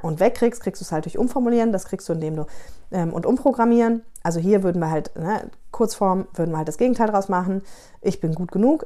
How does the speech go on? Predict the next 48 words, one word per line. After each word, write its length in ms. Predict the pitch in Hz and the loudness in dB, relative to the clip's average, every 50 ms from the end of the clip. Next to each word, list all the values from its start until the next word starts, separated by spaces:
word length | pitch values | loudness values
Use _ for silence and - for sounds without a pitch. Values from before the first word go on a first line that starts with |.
| - - - | -8 -12 -4
das 200 | 196 196 180 185 | -2 0 0 0
ist 100 | 190 185 | 2 2
aber 120 | 165 170 | 2 2
für 120 | 170 - 175 | 0 -2 -2
viele 240 | - 208 185 175 | -2 0 0 0
zu 100 | 165 - | -2 -4
krass, 300 | 170 - - 220 254 254 | -2 2 4 4 4 4
deswegen 320 | - 196 - - 180 175 165 | 2 -2 -2 -2 -2 -2 -2
funktioniert 400 | 175 170 170 - 190 226 247 240 | -4 -4 -4 0 2 2 2 2
das 100 | 226 220 | 2 0
auch 140 | - - 202 | -2 0 0
nicht. 280 | 208 208 196 - - | 0 -2 -2 -4 -4
Und 80 | 185 180 | -4 -4
dann 120 | 175 175 | -2 -2
kannst 240 | - 190 185 - - | -2 -4 -4 -4 -4
du 40 | 175 | -2
den 200 | 180 170 165 165 | -2 -2 -2 0
Satz 180 | 165 160 - | -2 -4 -2
halt 140 | - 156 151 | -4 -4 -4
so 60 | - | -4
absprechen, 460 | - - - - - 139 151 - 160 151 | -6 -6 -6 -4 -4 -4 -4 -4 -6 -6
so 120 | 160 139 | -6 -6
in 100 | - 160 | -6 -8
die 80 | 156 151 | -8 -8
Richtung, 400 | - 156 - - 156 147 151 - - - - - - - - - - - | -8 -8 -6 -6 -6 -6 -6 -8 -12 -14 -16 -18 -20 -20 -20 -20 -4 0
jeder 220 | 214 214 202 185 | 2 4 4 4
Mensch 180 | 175 170 170 - | 4 2 0 -2
ist 120 | 165 - | -4 -4
gut, 140 | - 165 156 | -6 -6 -6
so 100 | - 156 | -4 -4
wie 100 | 165 156 | -4 -2
er 140 | 151 147 147 | -2 0 0
ist, 220 | - 208 208 - | 0 0 -2 -2
oder 160 | - 170 - 160 | -6 -6 -6 -6
es 100 | 165 - | -6 -8
gibt 160 | - 170 - | -8 -4 -2
sehr 140 | 180 175 170 | 0 0 0
viele 180 | - 170 165 | -2 -4 -4
Dinge, 220 | 160 165 160 160 156 | -4 -2 -2 -2 -2
in 60 | 151 | -4
denen 180 | 147 147 147 | -4 -4 -6
ich 100 | 147 - | -6 -8
gut 160 | - 160 160 - | -10 -10 -10 -8
genug 260 | - 151 147 - - | -8 -10 -10 -6 -2
bin, 380 | 202 202 208 208 196 196 - - - - - - - | 0 2 2 2 0 -2 -6 -12 -16 -16 -14 -2 2
oder, 280 | - 262 - 233 - - | 4 6 6 6 4 4
oder, 260 | 165 165 160 - - | 2 0 -2 -2 -6
oder. 260 | 143 139 - - - | -6 -8 -8 -10 -10